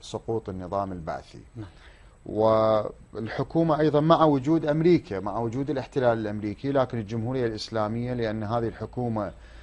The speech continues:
Speaker 1: آه، دعمتها المرجعية و، آه، القوى السياسية شاركت فيها وانتخابات أبناء الشعب العراقي.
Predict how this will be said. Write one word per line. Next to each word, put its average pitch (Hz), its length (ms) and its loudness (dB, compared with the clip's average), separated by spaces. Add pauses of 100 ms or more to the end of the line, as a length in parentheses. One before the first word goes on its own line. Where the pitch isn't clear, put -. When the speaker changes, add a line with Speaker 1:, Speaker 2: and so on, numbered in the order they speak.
(280)
Speaker 1:
آه، 90 340 -2
دعمتها 113 580 -2
المرجعية 107 840 -2
و، 87 320 -2 (600)
آه، 87 460 -4 (760)
القوى 131 320 0
السياسية 120 800 0
شاركت 123 500 2
فيها 113 460 0
وانتخابات 101 960 0
أبناء 117 260 -4
الشعب 113 320 -2
العراقي. 117 580 -2